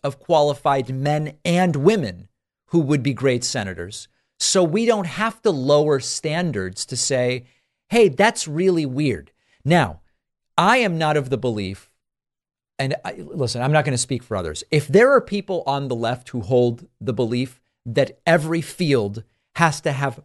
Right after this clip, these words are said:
perfect representation, if there's seventeen percent black people in the U S,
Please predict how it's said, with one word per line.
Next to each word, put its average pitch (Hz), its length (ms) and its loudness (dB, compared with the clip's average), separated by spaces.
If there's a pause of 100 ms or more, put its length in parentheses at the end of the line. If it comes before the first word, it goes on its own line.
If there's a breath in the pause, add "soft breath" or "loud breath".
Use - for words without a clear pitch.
(100)
perfect 185 540 0
representation, 120 960 -4 (360)
if 165 220 0
there's 160 380 2 (120)
seventeen 220 800 2
percent 175 380 -6
black 165 300 0
people 160 340 -4
in 147 60 -4
the 139 100 -4
U 131 220 -2
S, 185 320 -4